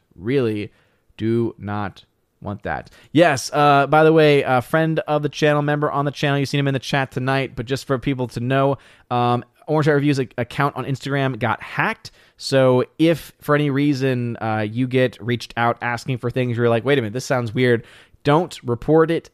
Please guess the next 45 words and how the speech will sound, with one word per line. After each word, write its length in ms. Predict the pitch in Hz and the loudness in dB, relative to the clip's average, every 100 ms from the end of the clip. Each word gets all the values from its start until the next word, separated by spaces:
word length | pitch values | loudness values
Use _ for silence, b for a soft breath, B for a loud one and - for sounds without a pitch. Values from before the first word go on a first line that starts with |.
| 127 | -2
Uh, 240 | 123 123 | 0 0
uh, 220 | - 113 104 | -2 -2 2
rather, 260 | 127 123 113 - | 4 4 0 0
don't 280 | 143 170 127 - | 2 2 -2 -4
interact 340 | 147 143 139 | 0 2 0
with 100 | 135 | 0
it. 140 | 143 - | -2 -2
Report 360 | 117 - 135 | -6 -2 0
it. 200 | 135 - b b b b - | 0 -4 b b b b -2
Again, 340 | 131 131 127 - | 2 2 0 -2
uh, 200 | 117 - | -4 -2
Orange 220 | 131 127 | -2 2
Hat's 200 | 135 123 | 2 2
a 20 | |
good 160 | 131 123 | -2 2
guy, 340 | 131 127 123 - _ _ | 2 2 0 -6 _ _
and 240 | 117 117 113 | -4 -2 -2
unfortunately, 680 | 110 127 117 123 113 113 - | -2 -2 -2 0 0 -2 -2
it 160 | 113 | -6
was 340 | 107 107 104 104 | -4 -2 -2 -6
hacked. 580 | - - - - - _ | -12 -12 -12 -14 -20 _
So 320 | - 110 104 | -8 -4 -4
for 120 | 110 | -2
anyone 420 | 120 123 123 120 117 | 0 2 2 0 0
who 160 | 113 | -2
may 140 | 117 113 | 0 0
have 160 | 107 | 2
gotten 240 | 147 170 175 | 2 4 4
anything, 500 | 175 160 170 165 165 _ _ _ _ _ _ _ _ _ | 0 0 -4 -6 -14 _ _ _ _ _ _ _ _ _
just 140 | - 113 | -12 -6
wanted 340 | 113 110 104 | -4 -4 -4
to 60 | 113 | -4
make 260 | 127 - | -4 -4
that 320 | 123 120 - b b b b b | -2 -2 -2 b b b b b
very, 240 | 127 127 120 | 2 4 4
very 260 | 113 104 | 2 0
clear, 400 | - - 78 - _ _ _ _ _ _ | -2 -10 -12 -12 _ _ _ _ _ _
'cause 200 | - 110 | -14 -10
Orange 300 | 104 110 110 | -6 -4 -4
Hat's 280 | 117 107 110 | -2 -4 -4
one 180 | 107 110 | -4 -4
of 60 | |
the 80 | 104 | -4
good 220 | 104 110 | -2 -2
ones. 380 | 104 104 - - | -2 -6 -8 -16